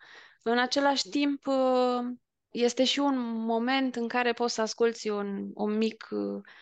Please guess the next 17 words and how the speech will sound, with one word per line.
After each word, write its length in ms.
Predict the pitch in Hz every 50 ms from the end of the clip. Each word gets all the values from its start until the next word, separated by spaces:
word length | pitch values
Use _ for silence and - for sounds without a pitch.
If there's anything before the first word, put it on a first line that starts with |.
| - - _
moment 380 | - 214 214 214 220 233 233 226
muzical, 480 | 214 208 202 202 202 - - 220 226 226
ca 120 | - 214
să 80 | 208 202
zic 200 | 208 220 220 -
așa, 560 | 202 202 - - 240 233 226 226 220 220 - - - _
pentru 240 | - 247 240 240 233
că 140 | - 233 226
participă 560 | 226 226 226 226 - 240 - - 233 - 226
și 180 | 220 - - 226
câinii 480 | - - - 226 220 208 208 196 190
la 480 | 185 190 185 185 180 175 175 180 185 202 196 190 180 - - - - - - - - 220
<laughs> 680 | - - 226 - _ _ _ - - 302 285 285 294
trâmbițat, 640 | - 427 415 370 320 277 254 254 - 277 269 277 269 - - - - - - -
urlă 480 | 285 285 277 269 254 247 233 226 226 226
din 240 | 214 226 214 214 220
greu. 260 | 214 233 254 254 269